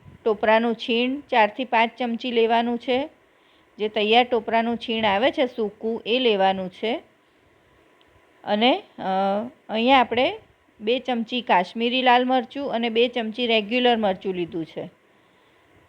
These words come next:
આ ટોપરાની ચટણીથી વડાપાઉંનો ટેસ્ટ ખૂબ જ સરસ આવે છે, આ લસણની ચટણીથી.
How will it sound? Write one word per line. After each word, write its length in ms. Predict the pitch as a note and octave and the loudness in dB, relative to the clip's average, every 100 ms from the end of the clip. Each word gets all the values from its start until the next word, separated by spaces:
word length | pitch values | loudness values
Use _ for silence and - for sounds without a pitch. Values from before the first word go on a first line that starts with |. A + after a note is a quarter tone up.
| _ _ - _ _ _ _ _ _ _ _ | _ _ -20 _ _ _ _ _ _ _ _
આ 120 | A#3+ | 2
ટોપરાની 500 | C#4+ D#4 C4 C4+ C4 | 4 0 2 2 2
ચટણીથી 640 | C4 A#3 A3+ A#3+ B3 C4+ C4+ | 0 -2 -2 -6 -4 -4 -2
વડાપાઉંનો 640 | A#3 G#3 A#3+ B3+ B3 B3 | 2 2 2 2 0 -2
ટેસ્ટ 340 | A#3+ A#3 B3 - | 0 0 -2 -8
ખૂબ 240 | A3+ A#3 | -4 -2
જ 60 | B3 | -2
સરસ 340 | A#3 G3+ G#3 G#3 | 0 2 2 2
આવે 300 | G3 F#3 F3 | 2 2 -2
છે, 240 | - F3+ - - - _ | -6 -12 -12 -20 -20 _
આ 240 | - A3+ A3+ | 0 2 4
લસણની 520 | G3+ G#3+ A#3 A3+ A3+ | 2 2 -2 0 -2
ચટણીથી. 640 | G#3+ F3+ G3 F#3 - E3 | -2 -4 -8 -12 -12 -16